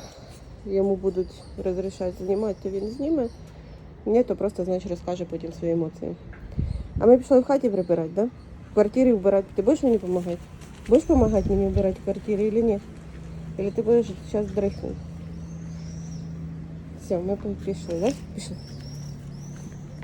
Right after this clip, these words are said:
Ну що, ми прийшли додому, каже, да? Прийшли додому.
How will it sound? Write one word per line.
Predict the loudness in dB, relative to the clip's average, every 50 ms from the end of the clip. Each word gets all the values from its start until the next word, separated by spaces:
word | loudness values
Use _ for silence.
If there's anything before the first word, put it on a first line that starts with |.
| -14 -14 -14 -16 -18 -10 _ 2
Ну | 4 4 4
що, | 4 4 2 2 2
ми | 2 2 2 2
прийшли | 2 0 0 2 2 0 2
додому, | 2 0 0 2 2 4 4 4 2 2
каже, | 0 -2 -2 -2 0 4
да? | 6 6 6 4 0 -12 -20 -20 -20 -20 -20 -20 -20 -14 -4
Прийшли | -2 0 0 2 0 0 0
додому. | 2 0 2 2 4 4 4 2 2